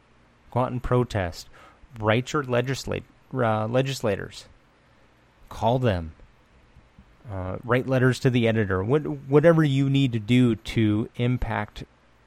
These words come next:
the change you wanna see in the world, do it.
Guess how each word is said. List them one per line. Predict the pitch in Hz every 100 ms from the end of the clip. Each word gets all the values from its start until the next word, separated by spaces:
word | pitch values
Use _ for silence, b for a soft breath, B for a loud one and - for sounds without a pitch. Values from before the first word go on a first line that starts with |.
| -
the | 110
change | - - 113 113 110 117
you | 110
wanna | 107 107
see | 101 - 101
in | 95
the | 92
world, | 98 95 90 87 95 _ _ -
do | 117 117
it. | - _ -